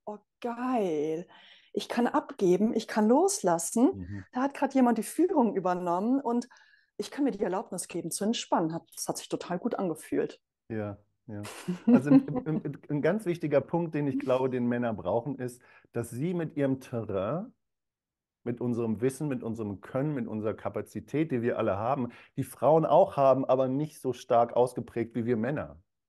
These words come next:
Speaker 2: Ja? Dass
Speaker 1: Mhm.
Speaker 2: wir, wenn wir uns entscheiden, okay, ich be-, ich begebe mich in dieses Terrain und ich will fühlen, ich will mit dir sein und ich will mich einlassen und ich will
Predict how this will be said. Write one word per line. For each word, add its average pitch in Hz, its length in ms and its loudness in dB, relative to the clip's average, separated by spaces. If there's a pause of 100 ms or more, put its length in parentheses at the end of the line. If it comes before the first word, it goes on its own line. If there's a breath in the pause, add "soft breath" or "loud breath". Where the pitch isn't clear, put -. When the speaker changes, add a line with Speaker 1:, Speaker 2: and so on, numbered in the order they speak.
(100)
Speaker 2:
Ja? 104 180 -10 (380 soft breath)
Dass 113 200 -4
Speaker 1:
Mhm. 143 100 2
Speaker 2:
wir, 156 160 4
wenn 139 180 0
wir 180 300 0
uns 151 300 -4
entscheiden, 139 520 0
okay, 127 240 -2
ich - 220 -8
be-, 110 180 -2 (140)
ich - 140 -8
begebe 127 380 0
mich 143 180 -4
in 123 120 -4
dieses 117 300 -4
Terrain 107 580 -2 (360 loud breath)
und 117 280 -4
ich 113 140 -8
will 139 140 2
fühlen, 123 560 0
ich 101 180 -10
will 110 100 -2
mit 127 160 -2
dir 135 100 -2
sein 117 640 0 (360)
und 107 80 -6
ich 98 120 -8
will 104 100 -4
mich 117 180 -6
einlassen 110 600 -2
und 98 140 -6
ich 98 140 -12
will 104 300 0